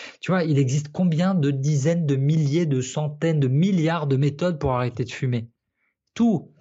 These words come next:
Il y a des patchs, il y a de l'hypnothérapie, il y a la méthode Allen Carr, il y a, il y a, il y a, il y a tout, tout, tout. Et pourtant, non, les gens continuent de fumer. Tu vois,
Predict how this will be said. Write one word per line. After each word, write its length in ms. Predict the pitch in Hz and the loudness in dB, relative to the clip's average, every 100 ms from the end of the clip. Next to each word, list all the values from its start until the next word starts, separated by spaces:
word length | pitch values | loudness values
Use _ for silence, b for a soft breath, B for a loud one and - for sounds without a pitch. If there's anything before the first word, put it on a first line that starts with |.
| _ | _
Il 40 | 156 | -4
y 40 | |
a 60 | 170 | -2
des 140 | 196 | -2
patchs, 480 | 196 190 - - - | -2 -4 -4 -8 -2
il 40 | |
y 40 | 139 | 0
a 80 | |
de 80 | 156 | 2
l'hypnothérapie, 920 | 175 190 190 185 170 - 170 165 180 151 | 2 0 0 -2 0 0 0 -2 0 2
il 40 | |
y 80 | 127 | 2
a 80 | 147 | 0
la 120 | 160 | 0
méthode 380 | 165 151 175 165 | 0 0 0 2
Allen 280 | 156 160 | 0 0
Carr, 200 | 147 160 | -2 -2
il 60 | 147 | -2
y 40 | 156 | -2
a, 40 | |
il 80 | 160 | 0
y 60 | 165 | 0
a, 60 | |
il 60 | 160 | 2
y 60 | |
a, 80 | 156 | 0
il 60 | 160 | 0
y 40 | |
a 60 | 156 | -2
tout, 340 | 151 185 147 _ - | 0 -2 -2 _ -4
tout, 280 | 160 147 - | -2 -2 -4
tout. 260 | 135 123 - _ - | -4 -4 -8 _ -4
Et 120 | 220 | -2
pourtant, 600 | 160 151 - 113 143 - _ - _ _ | 0 -2 -2 -2 -2 -8 _ -20 _ _
non, 240 | 190 262 - _ 175 | -2 -2 -6 _ -2
les 80 | |
gens 160 | 156 175 | 0 0
continuent 380 | 170 - 175 185 | -2 0 2 2
de 60 | |
fumer. 360 | - 196 233 233 - _ _ _ _ _ _ _ _ | 2 2 2 0 -10 _ _ _ _ _ _ _ _
Tu 120 | - | -2
vois, 160 | 156 | 0